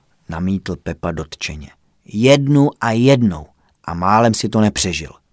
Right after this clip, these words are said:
připomněl jsem mu. Buď rád, že nemusíš kutat každý den. Měl by si zvážit pohodlí, co máš u paní Mašitové a u nás. Nepřiznal jsem, že mě mnohem víc zajímá, jestli je Pepa něčím nenaštval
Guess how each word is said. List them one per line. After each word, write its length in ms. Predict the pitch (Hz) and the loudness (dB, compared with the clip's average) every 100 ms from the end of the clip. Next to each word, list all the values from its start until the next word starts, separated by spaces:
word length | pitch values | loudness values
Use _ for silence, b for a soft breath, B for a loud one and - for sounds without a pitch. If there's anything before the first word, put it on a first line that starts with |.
| _ _ | _ _
připomněl 540 | - 87 - 82 76 76 | -10 -10 -10 -12 -10 -8
jsem 220 | - 78 | -8 -8
mu. 220 | 76 71 _ _ _ _ - | -14 -18 _ _ _ _ -8
Buď 280 | 185 214 | -4 -4
rád, 360 | 90 85 80 107 127 | -4 -4 -4 -8 -6
že 180 | 110 | -4
nemusíš 480 | 92 123 165 - 117 | -2 -2 -4 -4 -6
kutat 360 | - 147 120 - | -6 -4 -4 -2
každý 420 | 139 123 123 127 | -6 -4 -4 -2
den. 280 | 151 113 76 _ _ _ _ _ _ - | 0 0 -4 _ _ _ _ _ _ -10
Měl 180 | 95 101 | -6 -2
by 100 | 107 | -2
si 160 | - | -2
zvážit 500 | 101 107 117 110 104 - | -4 0 0 0 -4 -4
pohodlí, 480 | 117 110 113 117 117 | -2 -2 -2 -4 -4
co 160 | 107 | -2
máš 280 | 110 117 - | 0 0 -4
u 80 | 127 | -6
paní 300 | 113 117 113 | -2 0 0
Mašitové 600 | 110 - 170 117 98 76 - | 0 -2 -2 0 0 -4 -6
a 80 | - | -4
u 140 | 147 | -2
nás. 400 | 143 78 - - _ _ _ _ _ _ _ _ _ _ _ _ _ - | -2 -4 -8 -12 _ _ _ _ _ _ _ _ _ _ _ _ _ -10
Nepřiznal 680 | 87 - - 208 135 82 87 | -4 -2 -2 -2 -2 -2 -2
jsem, 280 | - 92 80 B 117 | -2 -2 -4 B -4
že 200 | 104 110 | 0 4
mě 200 | 104 95 | 4 2
mnohem 480 | 101 147 165 185 | 2 2 0 -4
víc 200 | 156 175 | -6 -6
zajímá, 720 | 135 98 101 104 104 90 82 107 | -6 -4 -2 0 0 0 -2 -4
jestli 420 | 110 107 - 175 | -6 -6 -4 0
je 120 | 117 | 0
Pepa 340 | - 135 - | 0 -4 -2
něčím 460 | 117 131 - 127 101 | -2 -2 -4 -2 0
nenaštval 640 | 104 143 151 - - 73 | 0 -2 -4 -10 -14 -14